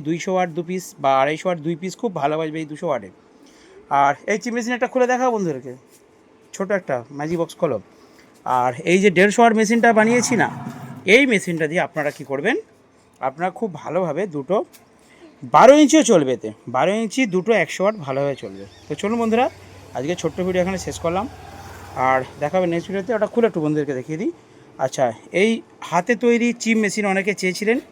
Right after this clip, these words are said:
এটা আমাদের হাতে তৈরি চিপ মেশিন তিন পিস হয়েছে, আপনাদের রিকোয়ারমেন্ট থাকলে আমরা আরও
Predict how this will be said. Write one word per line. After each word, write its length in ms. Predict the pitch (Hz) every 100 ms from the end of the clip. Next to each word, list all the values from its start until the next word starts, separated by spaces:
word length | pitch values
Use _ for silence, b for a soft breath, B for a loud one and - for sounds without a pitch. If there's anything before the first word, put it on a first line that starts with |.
| B B B
এটা 180 | 156 190
আমাদের 320 | 190 190 202
হাতে 220 | 165 165
তৈরি 220 | 175 185 190
চিপ 160 | 190
মেশিন 260 | 180 208 202 -
তিন 180 | 220
পিস 260 | 202 233 -
হয়েছে, 380 | 170 160 226 330 - - - - - -
আপনাদের 400 | 147 165 175 185
রিকোয়ারমেন্ট 420 | 170 185 190 196
থাকলে 240 | 180 165 220
আমরা 280 | 170 160 151
আরও 240 | 165